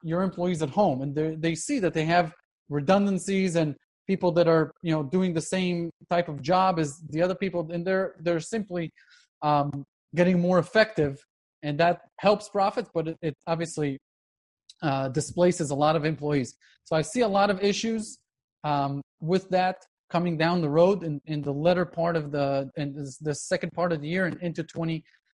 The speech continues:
twenty-one. And then you have elections as well. So it's a big, it's a big mess. And here's my big, uh, theme for this. It looks like,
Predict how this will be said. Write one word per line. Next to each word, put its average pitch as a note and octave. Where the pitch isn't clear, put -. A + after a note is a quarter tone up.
twenty-one. E3
And E3+
then E3
you D3+
have D#3+
elections E3
as C#3
well. F3
So -
it's D#3+
a E3+
big, A3+
it's -
a F3
big G3
mess. -
And D#3
here's G#3+
my F#3+
big, D#3+
uh, C#3
theme A#3
for C#3+
this. A#2+
It D3+
looks G3+
like, G#3+